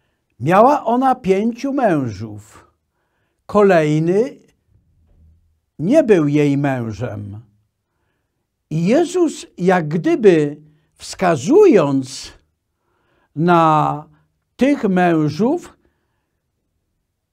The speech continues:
chciał niejako tej kobiecie powiedzieć:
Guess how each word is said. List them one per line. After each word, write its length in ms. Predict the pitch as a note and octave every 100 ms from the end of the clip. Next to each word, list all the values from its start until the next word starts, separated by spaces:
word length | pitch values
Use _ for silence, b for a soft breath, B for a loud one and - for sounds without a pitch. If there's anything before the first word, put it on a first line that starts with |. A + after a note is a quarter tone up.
| _
chciał 760 | - - - G#3 G#3+ C4 D#4+ D4+ _ _ _ _ -
niejako 480 | D3 G3 B3+ - D4
tej 240 | C4 B3+
kobiecie 580 | - A3 F#3 A#3+ A#3+ A#3
powiedzieć: 800 | A3+ A3 F#3+ G3 E3+ F3+ -